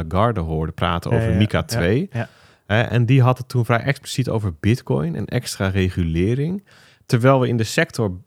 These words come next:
Speaker 1: sector breed eigenlijk, en ook, eh, grensoverstijgend, dus Europa, V S en ook Azië, eigenlijk een soort van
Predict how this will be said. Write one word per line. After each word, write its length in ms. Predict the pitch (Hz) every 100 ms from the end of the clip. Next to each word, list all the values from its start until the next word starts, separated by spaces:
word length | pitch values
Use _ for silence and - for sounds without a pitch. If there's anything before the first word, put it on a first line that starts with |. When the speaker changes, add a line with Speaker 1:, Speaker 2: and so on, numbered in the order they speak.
| _ -
Speaker 1:
sector 440 | - 175 - 107
breed 400 | 82 104 131 185
eigenlijk, 580 | - 98 95 113 175 - -
en 180 | 107 -
ook, 380 | 131 131 - _ _ _ _ _
eh, 320 | 110 104 98
grensoverstijgend, 1080 | 95 - 123 151 92 98 92 - 95 131 135
dus 120 | 98
Europa, 440 | - 87 107 107 113
V 360 | - 73 101
S 120 | 135 -
en 180 | 78
ook 140 | 67 -
Azië, 520 | 95 110 127 123 156 - - _
eigenlijk 280 | - 202 196
een 60 | 160 165
soort 140 | 156
van 340 | - 143 139